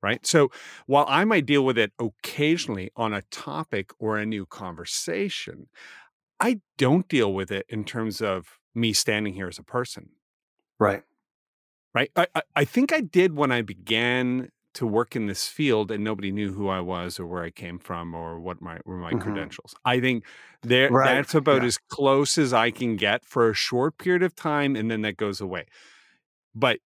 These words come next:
Speaker 1: you can't change the color of your skin, so you've got that added dimension of, "Okay, this person's from outside of our visible group," because, again, that's based on a whole bunch of biases, standing, talking to us about this, but you bring in,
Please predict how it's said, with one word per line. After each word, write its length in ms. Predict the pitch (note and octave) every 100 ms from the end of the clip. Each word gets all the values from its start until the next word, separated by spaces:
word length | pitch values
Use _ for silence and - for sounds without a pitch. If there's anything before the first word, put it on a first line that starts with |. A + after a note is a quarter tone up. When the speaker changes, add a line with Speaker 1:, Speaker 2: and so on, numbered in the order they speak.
| _
Speaker 1:
you 320 | G#2+ B2 F#3 - -
can't 240 | A#2 F2+
change 240 | - F2+
the 60 | F2+
color 220 | - F2
of 100 | D#2+
your 100 | D#2+
skin, 320 | - - F#2+
so 240 | B2 B2 A2
you've 380 | A2 D3+ B2 -
got 260 | B2 B2+
that 200 | C#3+ C#3
added 300 | G2+ A2+ A2+
dimension 540 | G#2+ A2 C3+ D3+ C3 G#2+
of, 380 | G2+ G2 F2+ _
"Okay, 240 | D#3+ D#3 A#2+
this 200 | A#2+ -
person's 440 | - C#3 - A2
from 280 | - G#2+ G2+
outside 500 | A#2 C3+ D3 - A2+
of 100 | G2
our 240 | G2+ F#2+ F#2
visible 600 | G#2+ F#2+ A2 A2+ F#2+ G2
group," 360 | E2+ A2 G2 -
because, 280 | - F2 F2+
again, 280 | E2 E2
that's 200 | E2+ E2
based 280 | - F2 -
on 80 | F#2+
a 40 |
whole 100 | F2+
bunch 220 | F2+ F2+ -
of 80 |
biases, 500 | E2+ D#2+ E2 - F2+
standing, 540 | - - - A2+ G#2+ F#2+
talking 480 | - A#2+ A2+ A#2+ G#2
to 160 | A2
us 120 | F#2+
about 260 | F#2 F#2+ -
this, 140 | G#2
but 180 | - A#2
you 220 | G#2+ A#2
bring 360 | A2 A#2 A#2 A2
in, 280 | G#2 G#2